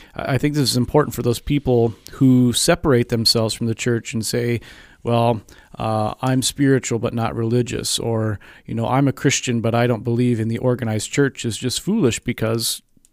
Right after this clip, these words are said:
the Bible's pretty clear about it, that, uh, the church is the place where the manifold wisdom of God is delivered to you for the forgiveness of your sins. And, uh, this isn't to build us up as anything important or anything.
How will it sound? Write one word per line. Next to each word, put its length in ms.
the 100
Bible's 360
pretty 220
clear 240
about 280
it, 140
that, 280
uh, 220
the 100
church 400
is 160
the 60
place 340
where 120
the 60
manifold 460
wisdom 340
of 140
God 400
is 300
delivered 840
to 200
you 360
for 200
the 100
forgiveness 540
of 120
your 140
sins. 540
And, 300
uh, 160
this 180
isn't 280
to 340
build 300
us 240
up 240
as 200
anything 580
important 500
or 60
anything. 460